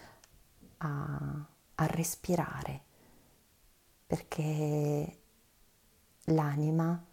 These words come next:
tornando ad armonizzarsi con il corpo, respira.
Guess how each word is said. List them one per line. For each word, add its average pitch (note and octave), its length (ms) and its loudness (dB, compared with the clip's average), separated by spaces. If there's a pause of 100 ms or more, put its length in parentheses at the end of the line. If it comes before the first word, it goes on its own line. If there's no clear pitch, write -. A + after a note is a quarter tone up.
(960)
tornando D3 800 0
ad C#3 180 -2
armonizzarsi C#3+ 1160 -2 (120)
con D3+ 200 0
il - 200 -6
corpo, - 720 -4 (600)
respira. D3 840 0